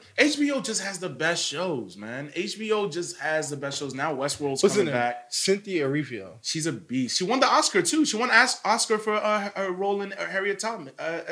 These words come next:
Speaker 1: in Harriet Tubman.
Speaker 2: You like
Speaker 1: My
Speaker 2: Harriet
Speaker 1: accent
Speaker 2: Tubman?
Speaker 1: came out. It was good. It was good as hell. It was, I didn't like the whole, the white savior aspect, but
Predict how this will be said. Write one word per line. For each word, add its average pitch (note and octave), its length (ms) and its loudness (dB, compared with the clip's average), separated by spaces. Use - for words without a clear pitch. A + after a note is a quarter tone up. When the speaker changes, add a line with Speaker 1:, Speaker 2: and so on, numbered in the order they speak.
Speaker 1:
in E3 80 -12
Harriet F3 300 -4
Tubman. D3+ 300 -6
Speaker 2:
You D3 80 -8
like D3+ 160 -2
Speaker 1:
My D3 80 0
Speaker 2:
Harriet C#3+ 120 4
Speaker 1:
accent E3+ 200 -2
Speaker 2:
Tubman? C3 140 -6
Speaker 1:
came B2 80 -10
out. - 100 -20
It D3 60 -4
was E3 120 -4
good. C#3 260 0
It A#2+ 60 -8
was B2+ 140 -6
good C3 240 -4
as B2+ 100 -6
hell. A2+ 260 -12
It G3+ 60 6
was, A#3 340 2
I G#3 120 8
didn't A#3 180 4
like G3 220 2
the F#3 100 2
whole, E3 720 0
the C#3 80 -12
white D3+ 220 0
savior C#3+ 320 0
aspect, A#2+ 580 -4
but A2+ 320 -4